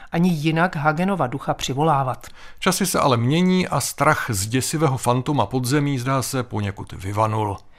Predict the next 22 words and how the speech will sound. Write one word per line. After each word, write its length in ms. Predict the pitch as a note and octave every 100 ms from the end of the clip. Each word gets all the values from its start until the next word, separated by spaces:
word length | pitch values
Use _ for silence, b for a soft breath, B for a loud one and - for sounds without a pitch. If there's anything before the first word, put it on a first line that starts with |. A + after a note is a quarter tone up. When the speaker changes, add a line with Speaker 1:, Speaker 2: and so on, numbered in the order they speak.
| b b b
Speaker 1:
Knihu 340 | E3+ E3+ F#3
Krakonošova 760 | F3+ D#3+ - F3+ E3+ - E3 D3+
družina 640 | C#3 C#3+ D#3+ F3+ A3+ -
od 140 | F#3+ G3
nás 240 | A3+ A#3
za 80 | A#3
svou 240 | - C4
odpověď 600 | A#3 - - D3 D3 F3
dostane 440 | D#3+ E3 - A3+ A#3
pan 240 | A3 G3+ -
Petr 280 | F3+ -
Hatlman 680 | A#3 D#3 E3 F3+ F3+ F3+ F3+
z 120 | -
Tlumačova. 680 | - E3 F3+ G3+ - C#3 B2+ -
Gratulujeme. 720 | D3 D3 D#3 F3+ E3+ D#3 D3 C3 B B B
Speaker 2:
Novou 240 | F#3+ G#3
soutěžní 480 | - E3+ F3 B2 A#2+
otázku 480 | C3+ F3 F3 - D3
uslyšíte 600 | B2 - C3 - - B2
v 100 | -
příštím 400 | - - - B2
Planetáriu. 720 | B2+ B2 B2+ C3 B2+ B2 A2+